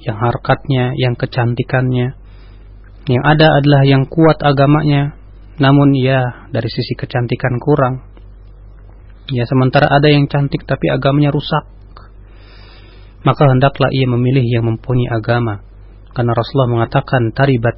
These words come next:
yadak, niscaya kamu akan bahagia." Walaupun demikian, tentunya kalau dia ingin mencari yang cantik pun tidak mengapa.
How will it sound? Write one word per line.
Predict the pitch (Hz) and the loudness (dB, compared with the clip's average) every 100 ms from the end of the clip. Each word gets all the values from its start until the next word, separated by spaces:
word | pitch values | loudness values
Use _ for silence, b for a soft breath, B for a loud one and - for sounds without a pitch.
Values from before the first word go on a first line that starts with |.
| - | -4
yadak, | 117 117 143 131 - | -4 2 2 0 -4
niscaya | 120 107 127 120 | -8 -6 -4 -4
kamu | - 131 | -2 -4
akan | 135 - 135 | -4 -4 -2
bahagia." | 123 110 104 104 98 - - - - - - - - - - - - - - - - - - - - - - - | -2 -4 -4 -10 -12 -14 -20 -20 -20 -20 -20 -20 -20 -20 -20 -20 -20 -20 -20 -20 -20 -20 -20 -20 -20 -20 -20 -14
Walaupun | - 110 - 160 | -4 -2 4 4
demikian, | 135 131 - 147 160 131 | 4 2 2 2 2 2
tentunya | 120 123 143 147 | -2 0 0 0
kalau | 120 117 | 0 -2
dia | 117 139 139 | 0 0 0
ingin | 127 120 | 0 0
mencari | 117 113 127 127 | -2 -2 -2 -2
yang | 123 - | -2 -2
cantik | 143 143 - - | -2 -2 -6 -6
pun | 202 202 | -2 -2
tidak | 135 120 | -2 -4
mengapa. | 123 165 208 127 156 | -2 -2 -2 -6 -10